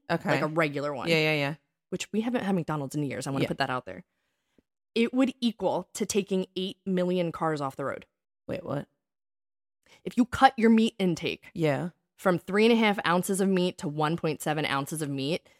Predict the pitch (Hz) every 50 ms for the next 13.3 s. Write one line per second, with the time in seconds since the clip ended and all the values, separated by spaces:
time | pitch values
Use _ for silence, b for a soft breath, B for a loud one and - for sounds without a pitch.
0 | b b b b b - 160 196 185 180 180 175 165 170 - - _ _ - 165
1 | 165 180 160 - - - 185 185 180 202 214 196 180 165 156 156 151 - - 196
2 | 165 160 156 151 151 147 156 160 - - 175 175 156 135 - - - 151 147 151
3 | - - - 170 170 175 196 170 - - 202 180 185 175 147 190 202 190 190 180
4 | - 175 160 160 175 156 165 185 185 180 190 208 220 240 - - 190 170 196 190
5 | 202 151 185 175 175 - 175 165 151 - 202 208 220 - 285 262 - 262 214 185
6 | 208 185 190 190 180 - 175 156 123 127 143 - - 202 208 214 196 151 143 113
7 | 85 - - _ _ _ _ _ - 180 190 180 - _ - 226 196 - - 180
8 | 165 160 - - - 170 185 175 165 165 165 _ _ - - - - 196 202 175
9 | - 196 185 190 190 185 180 170 170 - - 190 180 180 170 165 165 160 156 160
10 | 156 165 160 156 156 - 196 165 151 143 - 143 143 175 170 170 165 165 165 131
11 | 143 - - 151 151 156 160 156 156 147 - 156 147 151 143 - - 151 143 139
12 | 143 143 - - 143 143 139 135 143 131 123 127 123 123 127 131 - _ _ -
13 | 156 139 131 127 - -